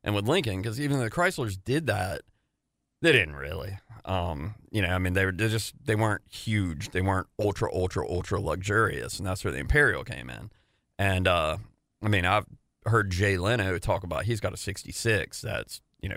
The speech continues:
just perfect. And, uh, he's talked about, like, some of the production, production things that were done to 'em, um, just how they were built, why they were built that way. And they are. They're some of the best cars in the world. Like, they were,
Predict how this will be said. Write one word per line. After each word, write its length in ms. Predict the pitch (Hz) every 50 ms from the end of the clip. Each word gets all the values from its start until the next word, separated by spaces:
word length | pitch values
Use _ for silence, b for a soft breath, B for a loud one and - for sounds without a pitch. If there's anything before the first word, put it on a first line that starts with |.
| -
just 220 | - - - - -
perfect. 520 | - 107 92 92 - - - - - - _ _ _ _ _ _ _ _ -
And, 280 | 85 95 92 90 90 92
uh, 280 | 87 82 78 71 69 107 - _ -
he's 220 | 107 117 127 123
talked 200 | - - 98 90 95
about, 180 | 90 90 71 64
like, 120 | 64 -
some 160 | - - 110
of 60 | 98 82
the 60 | 69
production, 840 | - - - - 131 135 - - 110 101 95 92 90 87 85 107 104 - _ _ _ _ _ _ _ _ _ _ _ _ _ _ _ _ _ _ _ - -
production 420 | - 117 113 117 113 - 123 104
things 300 | 90 104 98 95 98 95
that 100 | 101 95
were 80 | 80 95
done 240 | 92 92 92 95 95
to 220 | - - 104 95 92
'em, 260 | 90 90 90 87 92 b b b b b b b -
um, 220 | - 90 87 85
just 140 | 80 73 -
how 220 | - - 135 127 127
they 100 | 120 110
were 100 | 104 101
built, 360 | 92 98 98 95 95 - -
why 200 | 90 104 107 110
they 100 | 98 95
were 120 | 95 78
built 240 | 87 95 104 107 101
that 200 | - 90 82 67
way. 320 | 67 92 92 90 87 - - - _ _ _ -
And 140 | - 117 127
they 80 | 147 165
are. 180 | 175 127 90
They're 140 | 92 120 131
some 340 | - - - - 147 143 139
of 80 | 135
the 80 | 120 120
best 500 | 101 95 92 - - 107 101 92 98 -
cars 300 | - 120 113 113 110 101
in 80 | 113 110
the 80 | 107
world. 360 | 101 98 123 135 92 - 95 -
Like, 200 | 98 98 92 -
they 160 | 98 101 104
were, 360 | 113 110 107 95 90 90 82